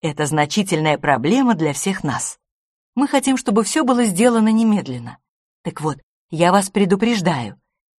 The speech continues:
этот процесс займёт много времени. В конце концов, у нас будет чистый и хорошо организованный дом. Но сначала мы должны научиться кое-каким каждодневным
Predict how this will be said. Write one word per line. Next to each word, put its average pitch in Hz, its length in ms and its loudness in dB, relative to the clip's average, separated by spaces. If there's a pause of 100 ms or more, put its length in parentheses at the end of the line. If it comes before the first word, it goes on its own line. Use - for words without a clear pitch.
(100)
этот 294 360 0
процесс 175 500 -4 (300)
займёт 180 440 2
много 185 400 2
времени. 123 540 -6 (920)
В - 40 -20
конце 269 260 0
концов, 254 340 0
у 233 40 4
нас 220 200 4
будет 196 320 0
чистый 170 600 -4 (240)
и 190 100 2
хорошо 190 380 2
организованный 214 720 4
дом. 156 420 -2 (560)
Но 170 100 -2
сначала 160 680 -2 (420)
мы 254 220 4
должны 196 360 2
научиться 185 520 -2
кое-каким 190 680 0 (220)
каждодневным 185 920 0